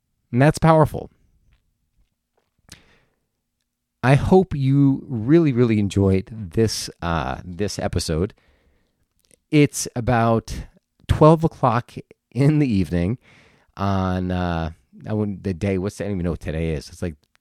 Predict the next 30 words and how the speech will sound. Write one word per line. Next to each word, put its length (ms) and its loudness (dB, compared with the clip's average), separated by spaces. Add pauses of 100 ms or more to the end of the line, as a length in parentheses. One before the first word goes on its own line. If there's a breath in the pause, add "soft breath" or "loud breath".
(340)
uh, 100 -16
the 240 -10
day 300 0
before 320 -4
Thanksgiving. 580 -6 (840)
But 100 8
I 140 2
had 100 2
made 480 0 (240)
a 40 -14
promise 480 0
to 120 -2
a 60 -4
friend 380 -6
that 80 -8
I 120 0
was 140 0
gonna 180 0
do 480 0
one 340 -4
podcast 640 -10 (720)
and 120 -2
record 520 6
one. 100 -8
I 60 -4
normally 380 0
do 300 -2
a 40 -6
series 380 -4
of 140 -2